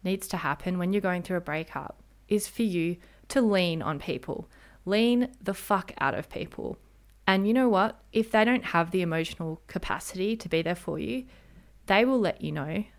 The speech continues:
They're grown-ups. But don't be afraid to ask. You're not a burden, on anyone. Some of the best friendships that I've made have been forged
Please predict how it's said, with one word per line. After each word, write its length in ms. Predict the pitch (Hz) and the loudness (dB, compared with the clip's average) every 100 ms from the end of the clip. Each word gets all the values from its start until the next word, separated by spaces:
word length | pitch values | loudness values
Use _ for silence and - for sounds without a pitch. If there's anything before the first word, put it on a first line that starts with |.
| - | -4
They're 120 | 208 214 | 2 4
grown-ups. 720 | 185 156 156 175 - - - - - - - - - | 4 2 0 -6 -8 -16 -18 -20 -20 -20 -20 -18 4
But 200 | 208 - 226 - | 4 4 -2 0
don't 240 | 247 247 254 | 4 4 4
be 140 | 277 | 2
afraid 300 | 277 196 180 | 2 2 2
to 140 | - - | 0 2
ask. 500 | 202 - - - - - - - | 4 2 -6 -18 -20 -20 -20 -6
You're 140 | 208 214 | -2 2
not 320 | 208 220 - | 4 4 2
a 60 | |
burden, 560 | 202 82 - - 185 202 - - | 0 0 0 -2 -4 -4 -8 -4
on 140 | 190 196 | 0 4
anyone. 580 | 202 185 143 - 175 - - _ - - - | 2 0 -4 -6 -8 -10 -20 _ -20 -20 -16
Some 260 | - 226 233 | 2 4 4
of 180 | 226 - - 185 | 0 -14 -12 -4
the 120 | 190 | -2
best 360 | 185 202 - | 2 2 0
friendships 500 | - 190 185 - - | -4 -2 0 -2 -2
that 100 | 202 | 0
I've 180 | 185 175 | 2 2
made 420 | 165 147 147 226 - - - - - | 0 -2 -2 -6 -10 -20 -20 -20 0
have 200 | 190 180 | 2 4
been 180 | 185 | 2
forged 640 | 180 - 175 175 170 - | 2 -2 2 2 2 -8